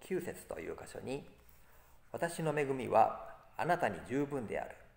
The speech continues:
というのは、「私の力は弱さのうちに完全に現れるからである」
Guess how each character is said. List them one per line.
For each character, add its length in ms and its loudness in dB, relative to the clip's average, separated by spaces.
と 80 -4
い 60 -4
う 100 -4
の 160 -6
は、 460 0
「私 300 -4
の 100 0
力 340 2
は 400 6
弱 240 4
さ 80 -2
の 120 0
う 80 -4
ち 140 -14
に 200 -4
完 280 -2
全 200 0
に 140 -2
現 80 -4
れ 100 2
る 100 4
か 120 -2
ら 120 2
で 120 2
あ 80 4
る」 120 -6